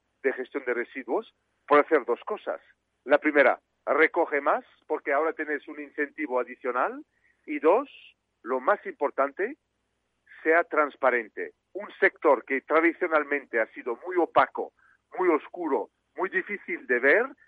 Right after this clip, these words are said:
ahora ya es un sector transparente, porque hay un incentivo económico a que un gestor de residuo suba su factura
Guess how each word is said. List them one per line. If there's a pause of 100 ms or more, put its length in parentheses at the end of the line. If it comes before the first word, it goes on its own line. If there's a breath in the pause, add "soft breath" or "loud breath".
(180 soft breath)
ahora (120)
ya
es
un
sector
transparente,
porque
hay
un
incentivo
económico (340)
a
que
un
gestor
de
residuo (480)
suba
su
factura